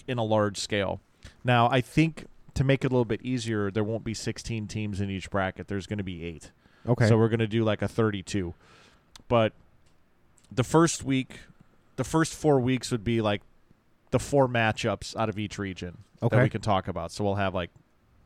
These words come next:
Speaker 1: six, seven minutes to talk about each one. The next four weeks is gonna be, like, the next, like, the results of each region. So that's eight weeks.
Speaker 2: Okay.
Speaker 1: The ninth week I'm looking at would be, like,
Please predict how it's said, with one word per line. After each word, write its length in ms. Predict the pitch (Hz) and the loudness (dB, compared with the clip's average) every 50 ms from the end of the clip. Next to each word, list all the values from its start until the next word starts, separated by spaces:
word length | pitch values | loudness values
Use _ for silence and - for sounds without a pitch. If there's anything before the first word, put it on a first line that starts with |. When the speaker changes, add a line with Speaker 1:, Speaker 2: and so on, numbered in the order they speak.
| _ _ - | _ _ -14
Speaker 1:
six, 300 | - - 113 101 - - | -10 -6 -6 -6 -6 -6
seven 280 | - 104 98 92 98 98 | -4 -4 -4 -4 -4 -6
minutes 200 | 98 92 90 - | -6 -6 -6 -8
to 60 | 92 | -8
talk 220 | - - 92 87 - | -4 -2 -2 -2 -2
about 180 | 92 92 87 | -2 -2 -2
each 160 | 90 90 - - | -4 -6 -6 -6
one. 200 | 95 90 92 - _ - - - - - - - _ _ _ - | -6 -6 -6 -10 _ -20 -20 -20 -20 -20 -20 -20 _ _ _ 0
The 100 | - 131 | 2 6
next 280 | 131 139 143 - - - | 6 6 6 6 2 -2
four 220 | - 156 143 131 | 4 6 8 8
weeks 260 | 120 123 123 - - 123 | 8 6 4 2 -2 -4
is 100 | 113 104 | -2 0
gonna 180 | 123 117 113 | 0 0 0
be, 140 | 98 120 117 | 0 2 2
like, 240 | 107 104 104 - - | 2 2 0 0 -2
the 100 | 120 110 | -4 -2
next, 640 | 113 117 110 107 - - - - - - - - _ _ _ _ _ _ _ _ _ _ _ _ - | 0 0 0 0 -2 -4 -10 -10 -10 -12 -16 -18 _ _ _ _ _ _ _ _ _ _ _ _ -6
like, 240 | - 123 120 110 | -2 -2 -2 0
the 60 | - 120 | 0 0
results 480 | 127 120 104 107 131 120 117 - - | 0 2 4 6 6 6 4 4 0
of 100 | 120 98 | -2 -2
each 200 | 110 101 - - | -2 -6 -6 -6
region. 400 | 107 101 92 85 - - - - - - - | -6 -4 -6 -6 -8 -10 -14 -14 -18 -20 -8
So 160 | - - 120 | 0 4 6
that's 200 | 120 120 117 - - | 6 6 6 4 0
eight 180 | 123 117 104 98 | -2 -2 -2 -2
weeks. 480 | 104 104 92 - - - - - - _ _ _ - - | -4 -6 -8 -8 -12 -14 -14 -14 -14 _ _ _ -10 -4
Speaker 2:
Okay. 280 | 123 120 - 113 123 127 - - | -4 -2 0 0 0 -2 -2 -2
Speaker 1:
The 80 | - 123 | -2 0
ninth 300 | 123 127 135 143 - - | 2 2 2 2 2 2
week 160 | 147 139 - 127 | 2 2 4 2
I'm 120 | 120 117 | 2 4
looking 260 | 120 117 - - 120 | 2 0 2 2 2
at 120 | 120 110 113 | 2 2 2
would 180 | 113 110 98 | 2 0 0
be, 380 | 107 117 117 113 113 113 113 110 | 0 0 2 2 2 2 2 2
like, 180 | 110 110 107 | 2 2 0